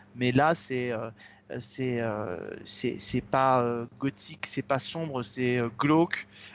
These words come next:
c'est, euh, malsain, c'est, euh,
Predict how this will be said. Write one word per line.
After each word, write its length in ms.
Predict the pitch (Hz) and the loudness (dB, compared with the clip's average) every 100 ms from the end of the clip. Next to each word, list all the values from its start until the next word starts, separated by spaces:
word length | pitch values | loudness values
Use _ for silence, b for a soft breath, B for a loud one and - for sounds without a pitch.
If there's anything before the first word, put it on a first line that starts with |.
| - | -12
c'est, 580 | - - 127 131 131 123 | 0 0 2 0 2 2
euh, 300 | 120 117 117 | 2 0 0
malsain, 760 | 131 135 135 - 160 156 165 | 0 0 0 -2 0 0 0
c'est, 500 | 165 - - 139 143 | -4 -8 -6 -2 0
euh, 340 | 135 127 120 | 0 0 0